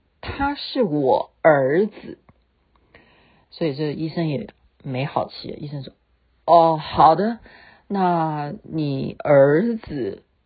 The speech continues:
是几岁了呢？”“我儿子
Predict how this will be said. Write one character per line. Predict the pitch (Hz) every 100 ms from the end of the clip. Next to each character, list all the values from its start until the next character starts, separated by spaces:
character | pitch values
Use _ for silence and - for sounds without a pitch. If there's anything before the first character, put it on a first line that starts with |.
| _ _ -
是 | - - 180 147 135
几 | - - 240
岁 | - - 285 240
了 | 196
呢 | 175 160 180 _ _ _ _ _ _ _ _ _ _
？”“我 | 185 160 151
儿 | - 170 170 214
子 | - 156 -